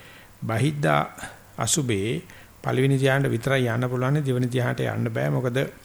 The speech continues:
අසුබ නිමිත්තේ ප්‍රීතිය පහළ වෙන්නේ නැති නිසා. ඉතින් එතකොට මේ හිත යම් ප්‍රමාණයට ධ්‍යාන මට්ටමින් හෝ නීවරණ අඩු කරගන්න මට්ටමට ගියාට පස්සේ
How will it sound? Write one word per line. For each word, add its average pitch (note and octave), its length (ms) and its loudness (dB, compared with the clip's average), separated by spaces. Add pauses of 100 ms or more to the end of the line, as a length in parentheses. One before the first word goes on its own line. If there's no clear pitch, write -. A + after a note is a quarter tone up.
(220)
අසුබ C3 280 0
නිමිත්තේ A#2+ 420 -4
ප්‍රීතිය C3+ 400 -4
පහළ A#2+ 300 -2
වෙන්නේ B2 200 -2
නැති A#2+ 280 -2
නිසා. F2 320 -10 (580)
ඉතින් C3+ 260 -2
එතකොට B2+ 380 -2 (240)
මේ A2+ 540 -2 (1400)
හිත C3+ 300 -6
යම් B2+ 280 0
ප්‍රමාණයට B2 520 -2
ධ්‍යාන B2 320 2
මට්ටමින් C#3+ 520 2
හෝ E3 240 2 (720)
නීවරණ C3 580 4 (140)
අඩු B2 220 -2
කරගන්න C3 460 2
මට්ටමට B2 500 0
ගියාට A#2 300 -2
පස්සේ F#3 480 0